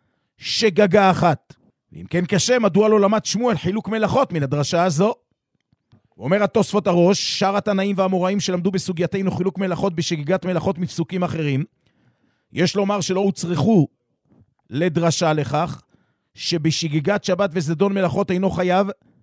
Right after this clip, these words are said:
אלא חטאת אחת. לא היו צריכים דרשה לכך, משום שידעו זאת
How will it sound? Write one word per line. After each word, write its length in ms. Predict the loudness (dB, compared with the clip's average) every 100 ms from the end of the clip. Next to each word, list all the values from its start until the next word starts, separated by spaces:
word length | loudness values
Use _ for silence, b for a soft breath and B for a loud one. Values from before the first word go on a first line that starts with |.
| _ -6
אלא 240 | -4 -2
חטאת 380 | -2 -2 -2 -2
אחת. 440 | -2 -2 -4 -4 _ _ _ _ _ _ -2
לא 140 | 2
היו 180 | 4 4
צריכים 400 | 0 -2 0 0
דרשה 640 | 2 0 2 0 0 2
לכך, 520 | 2 0 -2 -4 -8 -16 _ _ _ _ _ _
משום 300 | -8 -4 -2
שידעו 420 | -2 0 0 0 0
זאת 260 | 0 -2